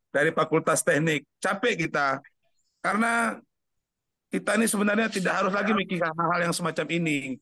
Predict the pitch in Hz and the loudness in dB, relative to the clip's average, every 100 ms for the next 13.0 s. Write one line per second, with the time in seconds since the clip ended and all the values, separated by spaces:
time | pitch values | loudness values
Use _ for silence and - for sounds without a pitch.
0 | _ _ _ - 170 196 226 196 190 220 | _ _ _ -10 -6 0 2 2 0 0
1 | 190 165 170 185 190 180 170 170 160 165 | 0 2 4 4 2 0 0 -2 -2 -2
2 | 165 - _ - 147 143 147 143 143 147 | -4 -6 _ -10 -4 -2 -2 -2 -2 0
3 | 143 135 135 131 175 190 185 175 170 175 | 2 2 0 0 0 2 4 2 0 -2
4 | _ _ _ _ - 151 165 170 160 165 | _ _ _ _ -8 -2 0 2 0 0
5 | 170 165 151 165 165 160 - 160 160 156 | 0 0 0 0 0 -2 -2 -4 -2 0
6 | 160 151 160 143 - 160 156 156 - _ | 0 0 0 -2 -2 -2 0 -2 -4 _
7 | _ _ _ _ 156 147 151 156 156 - | _ _ _ _ -4 -2 -2 -2 -2 -2
8 | 160 156 147 156 151 147 147 139 139 151 | 0 0 0 -2 0 0 -2 -6 -2 0
9 | 143 190 208 196 185 185 _ _ _ _ | 0 0 0 0 -2 -4 _ _ _ _
10 | _ 151 175 170 165 165 160 175 165 151 | _ -8 -2 0 0 -2 -2 0 0 0
11 | 156 165 160 160 151 151 165 156 135 - | 0 0 0 -2 -2 -4 -2 -2 -2 -2
12 | 151 156 151 - - 202 196 190 185 - | -2 0 -2 -4 -2 -2 2 2 2 -4